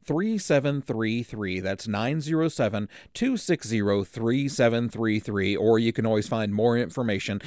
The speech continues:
at freedom house nine zero seven dot com. That's freedom house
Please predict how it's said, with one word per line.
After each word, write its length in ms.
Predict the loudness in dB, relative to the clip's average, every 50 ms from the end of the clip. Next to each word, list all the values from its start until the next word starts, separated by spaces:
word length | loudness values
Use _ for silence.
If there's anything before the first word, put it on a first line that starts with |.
| -12 -14 -8
at 240 | -2 -2 -2 -2 -2
freedom 380 | -2 0 2 2 4 2 2 0
house 300 | 0 0 0 0 -2 -4 -6
nine 520 | -4 -2 0 0 2 2 2 2 2 2
zero 260 | 2 2 2 4 4 4
seven 380 | 2 2 2 2 2 2 0
dot 240 | 2 0 0 -2 -4
com. 300 | -6 -4 -2 -2 0 0
That's 200 | 0 0 -2 -2
freedom 340 | 0 2 2 4 2 2 0
house 300 | 0 0 0 0 -2